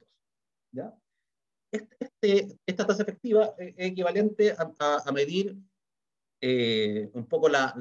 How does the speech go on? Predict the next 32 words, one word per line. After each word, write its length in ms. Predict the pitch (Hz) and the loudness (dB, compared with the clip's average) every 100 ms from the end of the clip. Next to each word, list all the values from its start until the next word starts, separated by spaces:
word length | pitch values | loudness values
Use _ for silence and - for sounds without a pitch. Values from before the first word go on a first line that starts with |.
| 120 | -12
la 220 | 123 120 | -2 0
renta 320 | 131 151 143 | 2 2 0
económica, 520 | 127 175 127 92 - - | 0 0 -2 -4 -12 -8
¿ah? 160 | 120 120 | -8 -2
Es 80 | |
decir, 380 | 120 117 143 131 _ _ | -2 0 -6 -8 _ _
cuál 140 | 151 151 | -2 0
es 80 | |
la, 220 | 156 135 117 | 2 0 0
la 160 | 120 | -2
renta 580 | 120 147 139 135 131 131 | 0 -2 -2 -2 -2 -4
económica 680 | 123 117 135 165 151 160 - - _ _ _ _ _ _ | -8 -6 -6 -6 -2 -2 -2 -10 _ _ _ _ _ _
que 220 | - 131 139 | -4 -2 -2
el 180 | 117 | -4
fisco 300 | - 156 - | -6 -10 -6
se 80 | 147 | -4
apropia, 420 | 147 170 113 - _ | 0 2 0 -6 _
¿ah?, 160 | 113 - | -8 -8
del 140 | 117 | -8
proyecto 300 | 107 120 123 | -10 -10 -10
de 60 | 120 | -8
inversión. 300 | 107 - - _ _ _ _ _ _ | -8 -10 -16 _ _ _ _ _ _
¿Ya? 180 | 214 170 | -20 -18
O 40 | - | -6
sea, 140 | 123 | -6
si 100 | 120 | -2
esta 220 | 135 139 | -2 0
tasa 300 | 139 147 143 | 2 2 0
me 140 | 120 123 | 0 2
da 280 | 135 139 - | 2 -2 -6
un, 320 | 117 113 110 - _ _ _ _ _ _ _ _ _ _ | -8 -8 -8 -16 _ _ _ _ _ _ _ _ _ _
eh, 640 | 110 104 98 95 92 92 | -8 -6 -6 -8 -10 -12